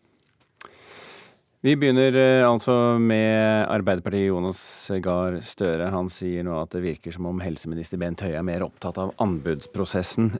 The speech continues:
enn pasientens sikkerhet. I dag skal helseministeren forklare seg om ambulanseflykrisen i Stortinget, og A P krever at Høie garanterer god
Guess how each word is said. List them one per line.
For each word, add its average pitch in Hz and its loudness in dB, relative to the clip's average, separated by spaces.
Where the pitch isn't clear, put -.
enn 95 0
pasientens 87 -4
sikkerhet. - -6
I - -2
dag 147 4
skal 139 -2
helseministeren 113 0
forklare 104 0
seg 127 -2
om 113 -2
ambulanseflykrisen 101 -4
i 117 0
Stortinget, 131 0
og 95 -2
A 90 -4
P 101 -4
krever 95 -2
at 120 -4
Høie 92 -4
garanterer 117 -2
god 117 -2